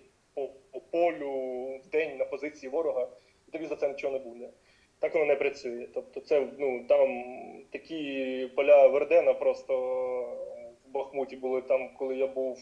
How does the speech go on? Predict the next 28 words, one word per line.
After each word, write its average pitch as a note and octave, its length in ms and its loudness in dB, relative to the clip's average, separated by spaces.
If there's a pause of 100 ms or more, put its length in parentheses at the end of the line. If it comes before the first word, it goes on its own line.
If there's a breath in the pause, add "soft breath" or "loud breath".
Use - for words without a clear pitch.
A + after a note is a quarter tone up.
(160)
е, B2+ 880 -10
Перша E3+ 240 2
світова C#3+ 340 0
війна. C3 180 -8 (300)
Просто - 340 -4
воронки F#3+ 760 -2 (100)
і D#3 220 -18 (340)
поля D3 500 2
з, - 140 -14 (200)
з, - 160 -18
е, C3 800 -2
загиблих C3 400 -10
росіян. - 380 -14 (600 soft breath)
Реально, C3 380 6
ну, C#3+ 300 0 (260)
тобто, D#3 440 2 (600 loud breath)
е, C#3+ 240 6
звісно, E3+ 400 -4
у C3+ 40 -2
нас D3 220 2
і D#3 40 -12
втрати, C#3 480 0
і B2+ 80 -12
поранені, C3+ 760 2
я, C3+ 420 4 (520)
і D3+ 160 -16
багато. D3+ 540 0 (640)
Це E3+ 80 -4